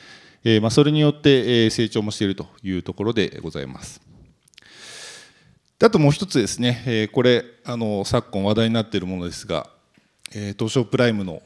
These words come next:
おー、適合基準というものがありまして、えー、当社二千二十二年の再編時点では、えー、適合しておりませんでした。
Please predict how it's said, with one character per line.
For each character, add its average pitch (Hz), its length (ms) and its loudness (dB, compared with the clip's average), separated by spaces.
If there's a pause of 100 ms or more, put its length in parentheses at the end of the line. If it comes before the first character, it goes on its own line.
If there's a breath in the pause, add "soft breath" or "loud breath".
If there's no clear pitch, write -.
お 87 300 -8
ー、 - 20 -14
適 92 220 -14
合 101 160 -6
基 107 140 -6
準 82 160 -10
と - 100 -20 (120)
い 92 60 -6
う 90 60 -8
も 92 60 -10
の 92 60 -10
が 87 60 -8
あ 90 40 -8
り 85 60 -12
ま 92 120 -10
し - 80 -16
て、 120 320 0
え 104 360 -4
ー、 - 40 -6
当 156 120 0
社 131 120 -2
二 120 140 -2
千 147 180 2
二 175 100 2
十 147 140 2
二 160 120 2
年 139 220 4
の 104 100 -4
再 123 260 0
編 127 180 0
時 123 160 -6
点 107 200 0
で 92 120 -6
は、 113 420 0
え 90 1080 -8
ー、 - 20 -20 (380)
適 117 180 0
合 127 120 6
し - 80 -4
て 117 220 0
お 110 80 -6
り 110 60 -6
ま 110 140 -4
せ 120 100 -6
ん 95 60 -8
で 78 80 -12
し - 80 -14
た。 - 100 -16